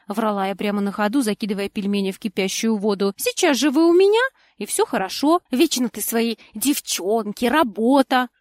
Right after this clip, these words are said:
А внуков нам когда принесёшь?" "Папочка, ты в шестнадцать лет мне сказал, чтобы даже не думала о детях. Вот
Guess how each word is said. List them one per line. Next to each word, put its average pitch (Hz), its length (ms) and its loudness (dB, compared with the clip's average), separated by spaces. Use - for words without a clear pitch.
А 427 140 6
внуков 302 440 6
нам 294 180 2
когда 254 300 0
принесёшь?" 269 640 0
"Папочка, - 500 -4
ты 466 140 0
в - 60 -10
шестнадцать - 640 -4
лет 190 160 -8
мне 294 180 4
сказал, 262 440 0
чтобы 220 300 -4
даже 359 260 2
не 403 140 2
думала 311 520 2
о 240 80 2
детях. 185 540 -8
Вот 523 100 0